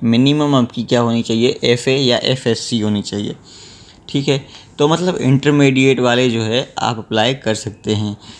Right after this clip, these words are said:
लेकिन अगर for example candidate who secure sixty percent marks above B A, B S C, B A,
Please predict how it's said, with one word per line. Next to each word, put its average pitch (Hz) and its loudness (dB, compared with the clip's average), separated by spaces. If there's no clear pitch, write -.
लेकिन 151 2
अगर 156 2
for - -2
example 127 2
candidate 135 4
who 131 0
secure 131 2
sixty - -4
percent 127 2
marks 120 2
above 113 0
B 120 4
A, 120 4
B 117 2
S 117 -2
C, 117 -2
B 107 -2
A, 113 4